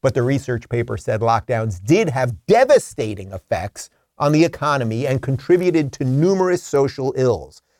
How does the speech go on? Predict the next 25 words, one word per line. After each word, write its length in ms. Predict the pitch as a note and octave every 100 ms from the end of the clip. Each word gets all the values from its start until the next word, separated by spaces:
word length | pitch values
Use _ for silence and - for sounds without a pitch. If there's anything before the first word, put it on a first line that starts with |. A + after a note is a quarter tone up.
| -
They 100 | C3
have 140 | B2+
contributed 640 | - A2+ - E3 E3 D3 A#2+
to 120 | -
reducing 560 | A2 A2 B2 - A2 A2
economic 540 | - A2 G#2+ G2+ G2+
activity, 680 | G#2+ - - F#3 F3+ F#3 E3+ _ -
raising 480 | A#2 E3+ G#3 F3+ F3
unemployment, 720 | D#3+ D3+ - B2+ B2+ B2 A#2+
reducing 640 | A#2 A#2 G#2+ F3+ - F3+ E3
schooling, 540 | - C3+ B2+ A#2+ A2+
causing 400 | - A2+ G#2+ G2+
political 540 | - B2+ F#3 F#3 D#3
unrest, 460 | C#3+ B2 A#2+ A#2 -
contributing 760 | A2+ G2+ D#3+ D#3 C#3+ C3+ B2 - _ -
to 80 | A#2
domestic 640 | A2+ A2+ E3 G3 - D#3
violence, 420 | C3 A#2 A#2+ A#2
and 180 | A#2+ A#2+ -
undermining 720 | D#3+ F3 F3 D#3 D3 C#3+ C#3
liberal 400 | A#2 B2+ A#2+ B2+
democracy, 840 | A2 A2+ A#2 A#2+ A#2+ A2+ A2+ G2 G2 _ -
the 100 | B2+
report 440 | B2 - B2 A#2
said. 380 | - C3 A2 D#2+